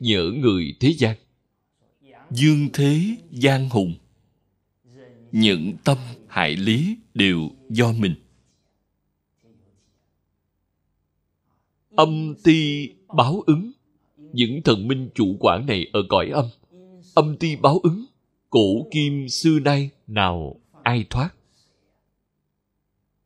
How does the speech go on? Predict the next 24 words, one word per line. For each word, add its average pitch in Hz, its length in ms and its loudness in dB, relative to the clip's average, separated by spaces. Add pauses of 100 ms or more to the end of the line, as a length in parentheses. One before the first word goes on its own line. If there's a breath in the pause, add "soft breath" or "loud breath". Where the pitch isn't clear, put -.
(680)
Cho 185 120 8
nên, 170 340 6 (200)
người 120 400 6
tin 170 180 4
sâu 170 220 6
nhân 165 300 2
quả 107 360 2 (180)
có 151 360 2 (100)
đại 87 320 0
thiện 90 320 -4
căn, 123 180 -4 (420)
không 175 180 2
tạo 98 180 2
nghiệp 104 220 -6
nữa. 98 240 -4 (480)
Không 190 480 2
tạo 110 160 4
nghiệp 117 280 -4 (280)
là 107 140 0
nhất 143 280 -2 (120)
tâm 165 260 0
cầu 101 300 2
tịnh 90 200 -6
độ. 92 260 2